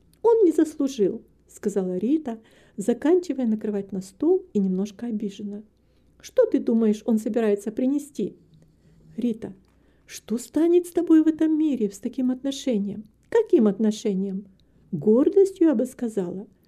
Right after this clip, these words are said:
Разве гордость не хорошее качество?» «Я никогда об этом не слышала, и ты тоже», со вздохом сказала миссис Карпентер. «Мама, я думаю, у тебя недостаточно гордости». «Немножко —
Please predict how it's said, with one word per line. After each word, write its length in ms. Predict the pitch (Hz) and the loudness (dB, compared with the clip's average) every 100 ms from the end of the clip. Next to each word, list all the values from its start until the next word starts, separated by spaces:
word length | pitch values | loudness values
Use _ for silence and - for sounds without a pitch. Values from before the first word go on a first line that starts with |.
| _ - | _ -4
Разве 320 | 269 269 269 | 2 2 2
гордость 540 | 247 277 277 254 277 277 | 2 2 2 2 -2 -2
не 100 | 269 | -4
хорошее 460 | 277 285 269 277 | -2 -2 -2 -4
качество?» 720 | 269 311 403 392 - - 208 214 _ _ _ _ _ _ - | -2 0 2 2 -2 -8 -12 -12 _ _ _ _ _ _ -8
«Я 200 | 190 190 | 0 4
никогда 500 | 185 185 175 180 190 | 4 2 -4 -2 -2
об 100 | 196 | -2
этом 320 | 208 220 226 | -2 0 0
не 100 | 277 | 0
слышала, 520 | 302 403 381 - 180 | 2 4 4 -2 -12
и 140 | - 208 | -6 -4
ты 140 | 233 | -4
тоже», 440 | 220 320 330 - - _ _ _ _ _ | 0 2 2 -2 -14 _ _ _ _ _
со 200 | - 185 | -8 -8
вздохом 600 | 190 180 220 320 294 220 | -6 0 2 2 0 -8
сказала 420 | - 190 202 196 | -8 -10 -6 -4
миссис 340 | 196 202 214 - | -4 -6 -10 -12
Карпентер. 640 | 202 190 - 196 - - _ _ _ _ _ - | -14 -14 -12 -12 -12 -20 _ _ _ _ _ 0
«Мама, 440 | 277 226 196 - _ _ - | 2 2 0 -6 _ _ -8
я 200 | 233 311 | 2 2
думаю, 420 | 254 339 453 392 254 | 4 6 6 6 4
у 40 | |
тебя 260 | - 269 285 | 0 2 2
недостаточно 800 | 262 233 - 247 254 254 247 214 | 2 -2 -2 -4 -2 -4 -2 -2
гордости». 720 | 220 190 208 214 - 220 - _ _ _ _ _ _ _ _ _ _ _ _ _ - | 0 0 -2 -8 -12 -18 -18 _ _ _ _ _ _ _ _ _ _ _ _ _ 0
«Немножко — 720 | 208 185 185 214 277 - | 2 4 2 0 -4 -10